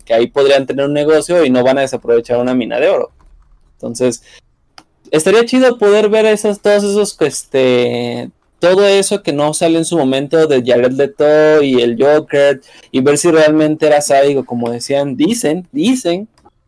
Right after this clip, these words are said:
que quien volvió a ver, este, las escenas, sí dice que sí estaba muy interesante, pero no, no sabemos nada.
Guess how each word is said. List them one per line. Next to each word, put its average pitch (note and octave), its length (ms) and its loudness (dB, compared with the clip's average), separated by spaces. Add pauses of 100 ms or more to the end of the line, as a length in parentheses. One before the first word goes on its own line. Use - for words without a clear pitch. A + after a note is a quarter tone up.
(180)
que C3 160 -4
quien C#3 180 0
volvió C3+ 340 2
a E3 120 4
ver, D#3+ 180 4
este, D#3+ 240 0
las B2+ 160 0
escenas, C#3+ 480 -4
sí C3 400 -4
dice C3 280 -8
que B2 120 -12
sí - 120 -10
estaba B2 300 -2
muy B2+ 140 0
interesante, C3 560 -2 (680)
pero B2+ 260 0
no, C3 680 0
no C3 140 -2
sabemos C#3 420 0
nada. F3+ 320 0